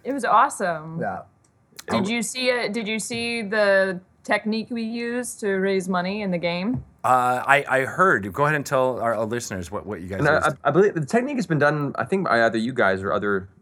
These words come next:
Speaker 3: D and D streamers before, um, where a certain donation level that's donated, they get to essentially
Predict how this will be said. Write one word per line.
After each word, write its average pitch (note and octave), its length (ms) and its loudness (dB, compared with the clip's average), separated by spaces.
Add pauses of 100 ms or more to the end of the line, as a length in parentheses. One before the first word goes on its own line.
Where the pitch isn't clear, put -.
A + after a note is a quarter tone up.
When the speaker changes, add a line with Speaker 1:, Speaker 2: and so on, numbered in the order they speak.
(140)
Speaker 3:
D A#2 140 -2
and A2+ 80 0
D A2+ 80 0
streamers G#2 360 -4
before, G2 720 0 (600)
um, F2+ 500 2 (300)
where G2+ 420 4
a F#2+ 80 -2
certain A#2 240 -4
donation G#2 420 -4
level F#2 300 -2
that's F2 220 -6
donated, G2 480 -2
they F#2+ 100 -4
get F2+ 200 -6
to F2+ 440 -4 (580)
essentially G2 680 -4